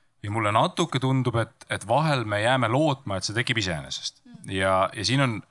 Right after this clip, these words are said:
nagu ühelt poolt ma olen nõus sellega, et seda ei saa üle forsseerida. Aga teiselt poolt tekib mul küsimus, et, et noh, et, et kas me saame seda kuidagi nagu juhtida ja katalüüsida. Ja siis üks asi,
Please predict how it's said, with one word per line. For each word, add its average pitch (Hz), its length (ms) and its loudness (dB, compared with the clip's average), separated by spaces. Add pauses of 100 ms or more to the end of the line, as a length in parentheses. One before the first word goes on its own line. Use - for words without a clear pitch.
(640)
nagu 92 340 -2
ühelt 185 260 2
poolt 107 200 0
ma 110 120 0
olen 107 140 2
nõus 180 300 2
sellega, 101 280 0
et 90 100 -2
seda 143 200 4
ei 110 80 0
saa 127 80 2
üle 139 160 4
forsseerida. 76 600 -8 (760)
Aga 104 200 -4
teiselt 151 260 2
poolt 113 160 -2
tekib 110 240 -4
mul 101 120 -6
küsimus, 120 440 0
et, - 220 -10 (560)
et 92 140 -8
noh, 110 120 2
et, 98 120 -4 (300)
et 117 100 -10
kas 113 140 -4
me 120 60 -2
saame 135 260 2
seda 101 160 -6
kuidagi 120 380 -2
nagu 95 160 -6
juhtida 139 400 0
ja 120 60 2
katalüüsida. 80 720 -6
Ja 85 80 -8
siis 113 180 -2
üks 156 180 0
asi, 120 280 0